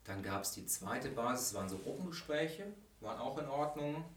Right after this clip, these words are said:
Dann gab es eine Arbeitstherapie, äh, musste ich Gartenarbeit morgens machen, war auch okay.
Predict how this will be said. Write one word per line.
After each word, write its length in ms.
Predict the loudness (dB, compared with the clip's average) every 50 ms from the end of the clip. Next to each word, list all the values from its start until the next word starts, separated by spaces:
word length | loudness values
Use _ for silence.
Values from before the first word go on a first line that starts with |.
| -16 -18 -18 -20 -20 -20 -20 -20 -14 -4
Dann 200 | -2 0 0 2
gab 280 | 4 6 6 6 6 4
es 240 | 4 4 4 4 2
eine 120 | 0 -2 0
Arbeitstherapie, 1080 | 2 4 4 4 4 4 2 0 0 0 0 0 -2 -2 -4 -4 -4 -4 -4 -6 -8 -10 -18 -20 -20 -20 -20 -20 -20 -20 -14 -8
äh, 180 | -4 -4 -2
musste 300 | -2 -2 0 0 0 0
ich 60 | 0 0
Gartenarbeit 580 | 2 2 4 2 2 0 0 2 2 2 2
morgens 320 | 2 0 0 0 0 0 0
machen, 320 | -2 -2 -2 -2 -2 -4 -6 -10 -16 -20 -20 -20 -20 -20 -20 -20 -20 -20 -18 -8
war 240 | 0 4 4 4 4
auch 180 | 4 0 0 0
okay. 540 | -2 -2 -2 -2 0 0 0 0 -2 -4